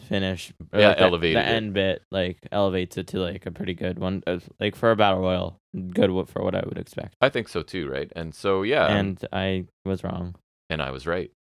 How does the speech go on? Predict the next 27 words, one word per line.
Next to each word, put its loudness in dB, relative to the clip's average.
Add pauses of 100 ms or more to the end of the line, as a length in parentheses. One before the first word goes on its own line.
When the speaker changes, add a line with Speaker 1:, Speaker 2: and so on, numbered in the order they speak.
Speaker 1:
No 0
switchblade. -10
Speaker 2:
One 2
nothing. -6 (100)
Woo! -2 (680)
Then 4
we -4
move 0
into -4
the -4
unsanctioned -6
match -4
between -10
Chris, -6 (360)
Chris -6
Jericho? -6 (920)
<laughs> -8
Chris -2
Jericho -2
Speaker 1:
Oh, 2
I 4
Speaker 2:
and 4
Speaker 1:
thought 6
you 6
were 6
gonna 2
say -8